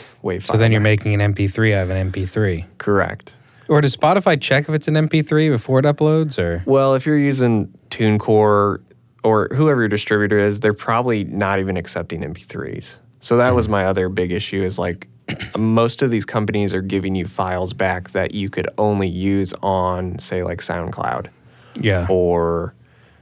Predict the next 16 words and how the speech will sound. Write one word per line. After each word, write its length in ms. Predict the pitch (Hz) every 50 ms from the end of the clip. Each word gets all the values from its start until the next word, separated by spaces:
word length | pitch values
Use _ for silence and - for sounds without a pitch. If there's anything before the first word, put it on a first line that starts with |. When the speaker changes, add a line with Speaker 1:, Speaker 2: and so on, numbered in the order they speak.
| _ _ _ _
Speaker 1:
mainly 340 | - 127 135 131 123 107 92
SoundCloud 580 | 95 - 90 82 85 - - - - - - -
or, 160 | - 98 101
like, 200 | 92 87 95 -
third-party 760 | - 98 95 90 87 - 98 90 - - - - 82 - - - - _ _ _ _ _ -
kind 220 | - - - -
of 100 | - -
sites 320 | - - - - - - -
like 140 | - -
that 260 | - - - - - -
where 140 | - - -
it's 220 | - - - -
not 180 | - - - -
regulated. 640 | - - - - - - 50 - - - - 156 - _ _ _ _ _ _ - - - - - -
Um, 240 | 95 92 90 85 110 107
Speaker 2:
Yeah. 200 | 95 82 -